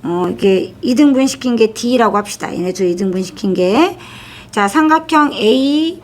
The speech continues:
비 디 하고요. 삼각형 에이 씨 디가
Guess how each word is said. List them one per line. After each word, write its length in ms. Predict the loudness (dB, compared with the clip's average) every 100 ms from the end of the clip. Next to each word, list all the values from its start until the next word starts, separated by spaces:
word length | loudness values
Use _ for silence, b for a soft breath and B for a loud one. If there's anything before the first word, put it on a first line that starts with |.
| -20
비 460 | -6 -2 2 0 -2 -6
디 200 | 0 2
하고요. 580 | 2 0 0 0 0 -4 B B B
삼각형 760 | -2 2 4 2 0 0 0 0
에이 260 | 0 0
씨 240 | 0 -4 -4
디가 640 | -4 -2 2 2 0